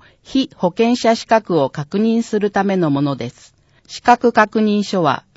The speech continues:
原則、本人の申請に基づき発行します。ただし、当分の間は申請をしなくても自動で発行されます。資格確認書が発行される方、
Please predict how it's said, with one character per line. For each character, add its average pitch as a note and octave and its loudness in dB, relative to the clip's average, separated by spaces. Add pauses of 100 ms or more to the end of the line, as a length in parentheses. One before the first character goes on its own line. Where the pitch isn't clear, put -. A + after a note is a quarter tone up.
(200)
原 G#3 0
則、 G3 -6 (400)
本 C4+ 4
人 F3+ 6
の C3 0
申 G#3+ -2
請 G#3+ 2
に G3+ 0
基 - 0
づ G3+ -2
き - -12
発 - -8
行 D3+ -2
し D3 -10
ま C3+ -6
す。 - -20 (380)
た A3 -4
だ F#3+ 0
し、 - -16 (440)
当 B3 6
分 B3 4
の A3+ 6
間 G#3 2
は F3 2 (160)
申 B3+ 0
請 A#3 4
を A3 4
し G#3+ -4
な A3+ 2
く - -20
て F#3+ 0
も C#3+ 2
自 C#3+ -8
動 A3+ 4
で A3 0
発 G#3 -4
行 G3 -2
さ F#3 -4
れ E3 -2
ま D#3 -2
す。 - -20 (420)
資 - -14
格 A#3+ 2
確 A#3 2
認 A#3+ 4
書 A3+ 0
が D3 2
発 D3 -8
行 A3+ 2
さ G#3+ 0
れ G3+ 2
る F#3+ -2
方、 E3+ -2